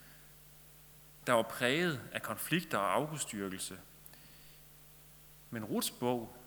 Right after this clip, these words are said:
varsler nye tider. Ruth ender med at blive stammor til kong David. Er der tre eller fire slægtled? Det kan jeg ikke huske. Det var nye tider. Det var lysere tider for Israel. Efter dommernes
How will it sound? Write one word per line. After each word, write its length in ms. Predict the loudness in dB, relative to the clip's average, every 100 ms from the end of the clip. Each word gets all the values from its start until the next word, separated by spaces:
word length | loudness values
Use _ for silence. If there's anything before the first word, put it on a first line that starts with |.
| -20 -20 -20 -20 -20 -20 -20 -20 -20 -20 -20 -20 -20 -20 -20 -10 -4
varsler 380 | -2 0 -2 -4
nye 320 | -4 -2 -2
tider. 420 | -4 -4 -4 -6 -10 -18 -20 -20 -20 -20 -20 -20 -20 -20 -20 -20 -18 -18 -8 4
Ruth 220 | 6 8 4 2 4
ender 300 | 8 10 10
med 120 | 8
at 160 | 6
blive 180 | 4 4
stammor 800 | 6 8 6 6 2 2 0 -4 -2
til 180 | 0 0
kong 320 | 0 -2 0
David. 380 | 0 0 0 -4 -4
Er 120 | -4 0
der 100 | 2
tre 240 | 4 4
eller 140 | 4
fire 260 | 0 0 0
slægtled? 400 | 0 0 -2 -6
Det 100 | -4
kan 60 | -4
jeg 60 |
ikke 80 | -2
huske. 280 | -2 -2 -6 -12 -16 -16 -20 -20 -20 -14 -6
Det 80 | 0
var 80 | 2
nye 300 | 4 6 6
tider. 440 | 4 2 0 -2 -6 -8
Det 80 | -4
var 80 | -2
lysere 520 | -2 -2 0 0 -2
tider 460 | -2 0 -2 -2 -6 -12 -14
for 160 | -10 -6
Israel. 520 | -2 -2 -4 -10 -14 -18 -20 -20 -12 -4
Efter 320 | -4 -2 -4
dommernes 840 | 2 2 2 0 -2 -2 -2 -4